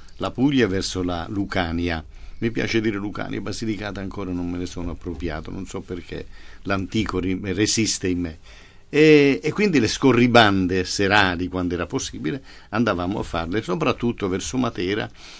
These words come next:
che da una parte dava, come dire, la piccola idea di una città che stava fiorendo, germogliando,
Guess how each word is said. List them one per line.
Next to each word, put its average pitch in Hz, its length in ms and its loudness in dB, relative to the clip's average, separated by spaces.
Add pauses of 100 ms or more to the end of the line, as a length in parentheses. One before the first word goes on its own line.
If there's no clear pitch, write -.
(280)
che 143 340 2
da 120 280 -4
una 131 180 2
parte 165 380 0
dava, 107 580 4
come 113 260 0
dire, 98 180 -2
la 98 120 -2
piccola 117 480 0
idea 101 320 4
di 92 100 -2
una 95 140 -2
città 95 580 -2 (520)
che 98 220 -4
stava 101 360 2
fiorendo, 104 560 4
germogliando, 104 920 2